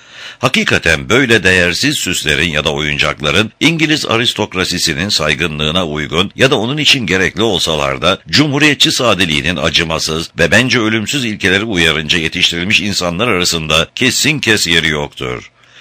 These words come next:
Gene de Virginia'nın talihsiz ve yolunu şaşırmış atanızdan bir hatıra olarak kutuyu ona bırakmanızı çok istediğini söylemekliyim gerekiyor belki de.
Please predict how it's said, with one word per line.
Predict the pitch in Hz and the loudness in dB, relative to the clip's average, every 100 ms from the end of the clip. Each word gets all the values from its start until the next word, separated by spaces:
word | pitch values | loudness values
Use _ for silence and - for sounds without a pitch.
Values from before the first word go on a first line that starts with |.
| - - - | -14 -14 -2
Gene | 139 185 175 | 2 4 4
de | 165 | 2
Virginia'nın | 117 123 87 143 80 73 90 | 2 2 2 2 0 0 0
talihsiz | 87 87 87 90 135 107 | 2 2 2 0 -2 0
ve | 110 | 0
yolunu | 101 98 123 | 0 -2 0
şaşırmış | 131 101 101 101 - | 2 4 2 0 0
atanızdan | - 95 90 71 87 76 | 0 -2 -2 0 0 2
bir | 95 | 2
hatıra | 76 85 78 92 120 | 2 2 0 0 0
olarak | 90 87 104 - | 2 2 2 0
kutuyu | 147 143 170 156 | -6 -4 0 0
ona | 104 113 123 | 2 0 0
bırakmanızı | 90 82 82 80 82 92 | 0 0 -2 -2 0 0
çok | 151 160 | 0 -2
istediğini | 113 - 92 80 95 | -4 -2 0 0 0
söylemekliyim | 101 107 104 107 - 90 107 | 0 2 4 4 2 0 0
gerekiyor | 87 87 82 104 90 67 | 2 2 2 0 -2 0
belki | 76 69 71 | 0 -2 -4
de. | 65 62 | -4 -4